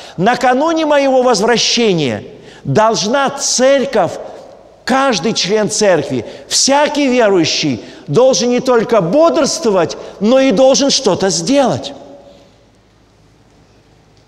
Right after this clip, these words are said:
Как сегодня – я, как христианин,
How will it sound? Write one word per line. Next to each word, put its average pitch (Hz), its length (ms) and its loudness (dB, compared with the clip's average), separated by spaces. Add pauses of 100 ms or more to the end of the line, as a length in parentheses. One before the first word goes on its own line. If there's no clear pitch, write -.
(880)
Как - 400 -6 (380)
сегодня – 98 720 -4 (720)
я, 135 220 0
как 151 220 -8
христианин, 113 640 -4